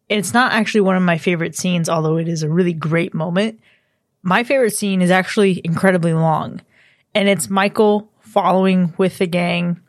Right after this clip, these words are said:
on their motorcycles, riding through the fog, it looking like a really great continuation of <laughs> Grease two. Cool Rider. Who's that guy? Where did he come from?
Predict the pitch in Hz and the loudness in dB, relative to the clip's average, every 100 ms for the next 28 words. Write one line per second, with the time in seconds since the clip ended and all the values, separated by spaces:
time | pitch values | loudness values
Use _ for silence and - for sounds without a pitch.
0 | _ - _ - 185 190 190 185 175 165 | _ -20 _ 0 4 4 4 4 4 2
1 | 170 160 151 165 165 160 - - - _ | -2 -4 -2 -2 -2 -4 -8 -16 -20 _
2 | - 175 170 190 196 233 226 214 190 175 | -8 -2 4 6 6 4 4 2 2 2
3 | - 175 151 151 156 - - _ - 208 | 2 2 2 0 -2 -6 -16 _ -2 -2
4 | 208 190 202 208 240 214 196 175 170 190 | 0 2 2 2 2 4 4 4 2 0
5 | 180 180 165 196 220 220 190 185 180 185 | 2 2 4 4 6 4 4 4 4 4
6 | - _ _ - 196 208 202 196 180 - | -2 _ _ -2 2 2 4 4 2 2
7 | 190 185 170 180 240 - - 170 156 156 | 2 2 2 2 2 -2 -6 -6 -4 -6
8 | - - _ - 214 208 196 160 151 160 | -8 -18 _ 2 4 6 6 4 2 0
9 | 165 - 202 196 190 185 - 160 156 165 | 0 -2 0 2 2 0 -2 -2 0 0
10 | 170 175 175 180 196 175 170 156 170 151 | 0 2 2 2 0 0 0 0 0 0
11 | 156 | 0